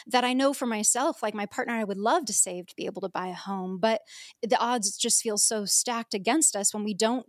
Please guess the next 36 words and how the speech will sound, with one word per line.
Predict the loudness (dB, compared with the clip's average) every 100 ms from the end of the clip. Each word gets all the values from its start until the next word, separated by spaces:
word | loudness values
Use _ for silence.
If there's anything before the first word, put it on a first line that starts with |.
| -2
we're | 0
not, | 2 0 -2 -6 -2
we |
don't | 2 2 0
come | -4 -4
from | -6
families | -6 -4 -4 -4 0 0
who | 0
are | -4
able | -4 -4
to |
give | -4 -2 -2
us | 0 2 0 -4
a, | -8 -8 -12
a, | -14 -6
an | -4 -2
investment | -2 0 0 -2 -4 -10
into, | -6 -2 -2 -2 -4 -8 -16 -14 -4
into | -2 0 0
our | -2 -4 -8 -16 -20 _ _ _ -20 -18 -6
home | 0 2 4
building | 2 -2 -4 -4
and | -6
accruing | -2 0 0 0
wealth | -2 -4
through | -6
real | -4 -2 0
estate. | 0 0 -4 -8 -14 -18 -10
We | 0
don't | 0 0
have | -2 -4 -2
that. | -2 -2 -4 -4
And | -2 0 -2 -6 -20 -8 0
in | 2
order | 2 2 0
to | -2